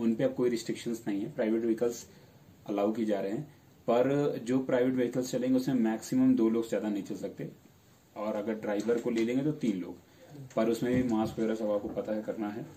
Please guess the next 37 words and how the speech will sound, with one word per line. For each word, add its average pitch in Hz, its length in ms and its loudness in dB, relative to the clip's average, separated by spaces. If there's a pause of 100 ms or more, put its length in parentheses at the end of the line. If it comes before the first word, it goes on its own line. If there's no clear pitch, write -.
(440)
Commercial 123 500 4
taxis 135 880 2
भी 117 260 0
हम 120 160 0
अलाउ 101 280 0
कर 101 140 -2
रहे 98 140 -6
हैं, 120 280 -6
Commercial 123 400 -2
taxis 107 420 -2
केवल, 107 300 -6 (420)
ठीक 120 140 0
है, 117 60 4
उन 110 100 6
पे 120 120 0
भी 123 80 2
restriction 113 400 -2
नहीं 123 180 -2
है। 165 220 2
उसमें 131 220 2
भी 131 100 4
same 123 260 -2
आपको 117 240 -4
ये 120 160 -2
है 127 60 -6
कि 131 100 -2
दो 110 180 0
बस, 107 240 -4
दो 110 200 0
लोगों 110 220 0
से 113 100 -6
ज्यादा 104 220 -2
नहीं 107 320 0
आप 107 140 -10
बैठा 101 200 -4
सकते। 127 360 -4 (720)
और 113 580 2